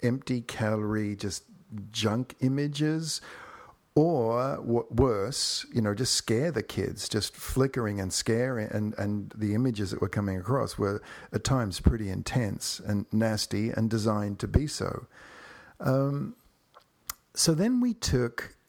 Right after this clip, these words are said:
uh, some programming from the nineteen seventies. The thing that particularly comes to mind is Mister Rogers. Most of the,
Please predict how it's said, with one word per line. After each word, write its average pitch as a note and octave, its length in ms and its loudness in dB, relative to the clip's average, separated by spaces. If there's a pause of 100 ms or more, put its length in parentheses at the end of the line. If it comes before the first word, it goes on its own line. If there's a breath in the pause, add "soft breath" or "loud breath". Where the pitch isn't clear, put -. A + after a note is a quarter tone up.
(100)
uh, A2+ 360 2
some A2+ 280 0
programming A#2 680 2
from A2 220 0
the G#2+ 100 2
nineteen A2 540 0
seventies. A#2 640 0
The A#2 80 2
thing D3+ 140 4
that - 100 -2
particularly B2 400 0
comes G#2 300 -2
to G#2+ 100 0
mind G#2 340 0
is G2+ 140 -2
Mister A2 260 0
Rogers. G#2 800 0 (760 loud breath)
Most B2+ 680 2
of A2 80 -2
the, G#2 320 2